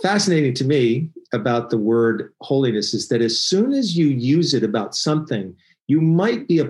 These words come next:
implying that something isn't holy, right? That it's unholy. And I, I think that, um, s-, you know, over the years, people have shared with me the idea that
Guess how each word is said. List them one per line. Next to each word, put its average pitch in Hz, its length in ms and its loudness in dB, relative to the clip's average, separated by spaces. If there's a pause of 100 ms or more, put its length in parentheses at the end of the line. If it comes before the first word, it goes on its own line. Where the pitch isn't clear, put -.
(120)
implying 139 580 -2
that 110 140 -6
something 131 540 -4 (140)
isn't 127 560 0 (140)
holy, 90 500 -6 (140)
right? 107 440 -6
That 117 140 0
it's 117 220 -2 (180)
unholy. 101 680 -4 (580)
And 139 160 -2
I, 302 220 -2 (200)
I 269 180 -2
think 254 360 -4
that, 160 360 -2
um, 127 560 0 (760)
s-, - 240 -10 (100)
you 156 120 0
know, 156 160 0
over 170 120 0
the 143 100 2
years, 151 200 2
people 147 280 0
have 117 100 -2
shared 135 320 0
with 120 140 0
me 160 160 2
the 135 140 2
idea 120 420 2
that 113 280 -2